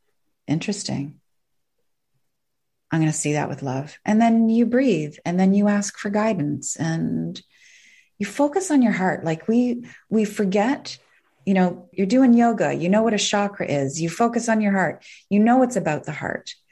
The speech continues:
We forget, like, we have this amazing tool. The heart is a portal. It's this doorway that's been built into our body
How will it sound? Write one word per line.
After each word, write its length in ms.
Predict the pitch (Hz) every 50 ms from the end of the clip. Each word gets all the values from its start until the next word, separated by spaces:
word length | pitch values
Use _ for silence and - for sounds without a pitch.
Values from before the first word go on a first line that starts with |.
| _ - - _ _ -
We 80 | 226
forget, 420 | 226 - 247 240 220 240 247 240 240
like, 220 | 226 214 208 -
we 80 | 208 208
have 200 | 202 208 208 190
this 200 | 190 196 190 196
amazing 480 | 190 185 185 185 185 185 196 196 185
tool. 400 | 190 - 247 240 185 - - - - - - - - _ -
The 60 | 190
heart 300 | 185 220 226 240 240 240
is 140 | 208 214 202
a 60 | 208
portal. 540 | 185 - - 262 277 247 165 - - - - _ _ _ _ _ _ _ _ _ -
It's 160 | 202 202 -
this 260 | 220 202 190 190 - - _ _ _ _
doorway 540 | - 208 208 226 262 277 277 214 175 151 165
that's 220 | 170 175 175 175 -
been 240 | - 180 175 165
built 320 | 165 - 202 214 240 240 240
into 320 | - 214 196 - 214 208
our 100 | 190 185
body 720 | 175 165 185 180 202 226 247 220 165 147 165 190 240 -